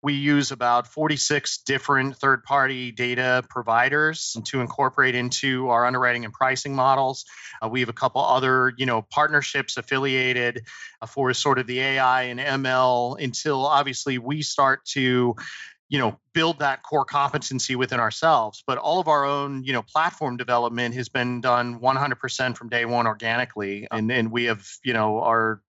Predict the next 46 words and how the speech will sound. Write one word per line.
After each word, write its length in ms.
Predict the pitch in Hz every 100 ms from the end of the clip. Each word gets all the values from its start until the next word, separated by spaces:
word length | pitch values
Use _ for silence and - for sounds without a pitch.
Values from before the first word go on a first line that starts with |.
| -
our 240 | 117 113
C 200 | 107 135
T 200 | 127 127
O, 140 | 120 117
Eric 180 | 113 -
Holcomb, 460 | 123 117 123 117
who 260 | 120 110 113
he 200 | 113 131
came 240 | 151 143
to 100 | 131
us 160 | 123 -
from 160 | 117
Sony, 400 | 107 127 120 120
having 220 | 117 110 104
built 200 | 113 113
the 80 |
Bravia 540 | - 120 117 113 113 107
streaming 340 | - 117 113
television 460 | 110 110 117 117 123
platform. 580 | 131 123 - 127 131 131 - - 175 113
Uh, 80 |
so, 380 | 113 135 120 110
you 160 | 113 120
know, 80 | 113
he's 320 | - 151 -
kind 180 | 151 131
of 160 | 110
built 300 | 135 131 -
out 340 | 131 127 123 -
his 320 | - 139 - -
team 600 | - 143 135 120 120 113 -
to 120 | 123
give, 460 | 110 120 117 107 -
you 120 | 127 120
know, 260 | 113 110 -
to 120 | 123
give 160 | 123
us 160 | 120 113
a 60 | 120
unique 420 | 120 127 135 127
advantage 640 | 104 120 127 123 120 -
and 160 | 110 -
sort 240 | 120 117
of 100 | 107
a 160 | 110 104
better, 500 | 120 120 113 110